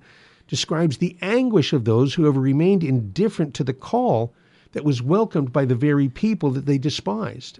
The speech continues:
and denigrated. Scripture said the, the, the centurion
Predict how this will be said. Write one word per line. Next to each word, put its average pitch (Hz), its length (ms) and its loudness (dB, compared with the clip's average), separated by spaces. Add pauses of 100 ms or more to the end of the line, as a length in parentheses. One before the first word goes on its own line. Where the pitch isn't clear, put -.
and 120 140 0
denigrated. 147 640 0 (1200)
Scripture 214 400 0
said 156 300 4
the, 143 220 2
the, 156 140 -2
the 156 140 -2
centurion 156 720 2